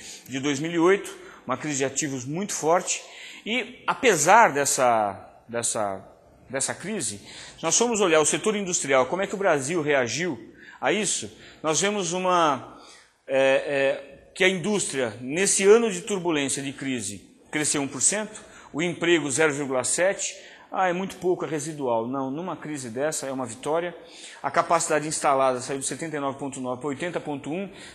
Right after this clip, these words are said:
também parece residual, não é? Mas, de novo, é, nós tivemos países ao longo do mundo que caíram, né? Destruíram riqueza na ordem de seis por cento, na ordem de quatorze por cento até,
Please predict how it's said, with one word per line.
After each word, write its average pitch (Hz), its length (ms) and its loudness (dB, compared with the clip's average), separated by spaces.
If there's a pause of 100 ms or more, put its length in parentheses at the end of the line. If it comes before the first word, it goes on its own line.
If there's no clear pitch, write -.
também 180 380 0
parece 160 360 2
residual, 143 800 2 (260)
não 135 120 -4
é? 170 100 2
Mas, 131 720 0
de 156 180 -6
novo, 156 640 2 (360)
é, 113 600 -4
nós 131 160 -4
tivemos 151 280 -4
países 139 760 -2
ao 143 140 2
longo 170 240 2
do 165 100 -6
mundo 175 300 -6
que 202 140 -12
caíram, 160 520 0
né? 143 160 -4
Destruíram 190 480 -4
riqueza 175 440 -6
na 185 100 -2
ordem 170 240 -2
de 151 80 -12
seis 156 220 -4
por 123 160 -10
cento, 156 340 -2 (340)
na 131 160 -2
ordem 156 240 0
de 147 120 -12
quatorze 175 680 0
por 127 160 -10
cento 127 260 -8
até, 156 400 -4